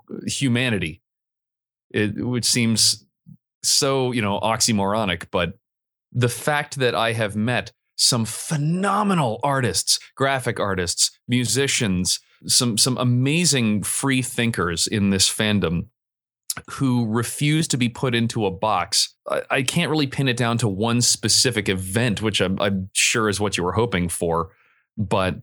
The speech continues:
every, every time I go to a convention or every time I, I'm, you know, forwarded something online,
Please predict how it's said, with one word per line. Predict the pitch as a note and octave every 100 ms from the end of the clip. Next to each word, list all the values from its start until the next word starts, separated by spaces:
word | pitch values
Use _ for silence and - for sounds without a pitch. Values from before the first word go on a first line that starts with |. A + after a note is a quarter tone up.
| - _
every, | C3 C3 C#3 -
every | C#3+ F3+
time | - D3+ C#3+ C3+
I | A#2
go | A2 A2+ A2+
to | A#2 G#2+
a |
convention | - G2+ F#2 B2 F3 - F#2+
or | D#2+ G2
every | A2+
time | A#2+ A#2 A2+ A2
I, | G2+ F#2+ F#2 F#2
I'm, | - F#2 F2 F2 F2
you | G#2
know, | F2
forwarded | - A#2+ A2+ A2 F#2+ F#2
something | - G2+ F#2 F#2 F2+ -
online, | F#2+ F2+ F2+ B2 A2+ F#2+